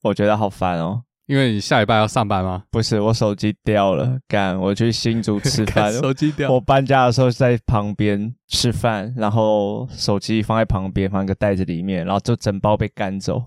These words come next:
Speaker 2: 哎，你整个袋子被干走？
Speaker 1: 我现在超闷的，虽然袋子只有一只手机啦，但他们还是很不爽。
Speaker 2: 你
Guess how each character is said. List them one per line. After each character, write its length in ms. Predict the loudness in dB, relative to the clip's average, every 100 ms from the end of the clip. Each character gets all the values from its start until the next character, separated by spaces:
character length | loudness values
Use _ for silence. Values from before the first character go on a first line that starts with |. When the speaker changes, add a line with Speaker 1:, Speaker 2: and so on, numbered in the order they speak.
| _
Speaker 2:
哎， 80 | 0
你 180 | 2
整 160 | 2 2
个 100 | 2
袋 180 | 2 0
子 100 | 2
被 100 | 0
干 200 | 2 2
走？ 320 | 2 2 0
Speaker 1:
我 80 | 2
现 80 | 4
在 80 | 4
超 260 | 4 4
闷 300 | 4 2 4
的， 220 | 2 0
虽 140 | 2 4
然 140 | 4
袋 160 | 4 2
子 160 | 2
只 140 | 0 2
有 160 | 4
一 40 | 2
只 140 | 0
手 220 | 0 0
机 180 | 0 -2
啦， 140 | 0 2
但 160 | 2
他 80 | 2
们 100 | 0
还 120 | 0
是 100 | -2
很 80 | 0
不 100 | 0
爽。 300 | -2 -2 -4 -6 0
Speaker 2:
你 240 | 0